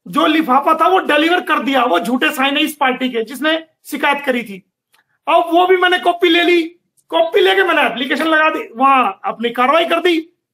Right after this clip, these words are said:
तो जब सुनवाई पे आई तो मैंने chairman साहब को मैं गले पड़ गया, जो वहां के chairman थे। मैंने कहा, वकील हो, परमात्मा ने आंखें दी है,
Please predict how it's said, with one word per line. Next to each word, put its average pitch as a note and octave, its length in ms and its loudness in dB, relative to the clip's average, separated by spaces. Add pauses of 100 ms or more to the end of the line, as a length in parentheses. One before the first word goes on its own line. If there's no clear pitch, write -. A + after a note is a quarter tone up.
(160)
तो - 100 0
जब F#4 180 0
सुनवाई C4 440 2
पे F4 100 0
आई D#4+ 360 4 (440)
तो D#4+ 140 0
मैंने E4 300 0
chairman E4+ 540 0
साहब D#4 260 -2
को E4+ 80 -2
मैं D#4 140 0
गले C4+ 140 2
पड़ D4 180 -2
गया, D4+ 380 0
जो C#4+ 220 -2
वहां B3+ 160 2
के C#4+ 100 -6
chairman C#4 400 -2
थे। C4+ 240 -2 (640)
मैंने C4 200 0
कहा, D#4+ 320 -2
वकील C#4+ 540 0
हो, C#4 500 2 (600)
परमात्मा C#4 520 2
ने D#4 80 2
आंखें C#4 440 -2
दी C#4 140 2
है, C#4+ 380 -2